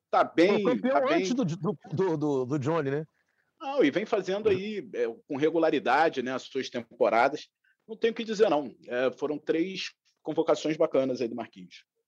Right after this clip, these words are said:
Speaker 2: E você, Dilácio, o que que você achou dos três?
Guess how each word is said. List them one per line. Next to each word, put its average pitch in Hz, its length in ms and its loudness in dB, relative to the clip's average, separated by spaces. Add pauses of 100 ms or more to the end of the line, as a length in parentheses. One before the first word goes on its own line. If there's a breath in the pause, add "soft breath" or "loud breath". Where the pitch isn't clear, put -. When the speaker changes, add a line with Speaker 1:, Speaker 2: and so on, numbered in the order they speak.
(520)
Speaker 2:
E 190 60 0
você, 202 260 0
Dilácio, 165 340 -2
o - 20 -20
que 170 100 -4
que - 60 -18
você 180 60 -4
achou 147 260 -2
dos 110 200 -10
três? 104 340 -6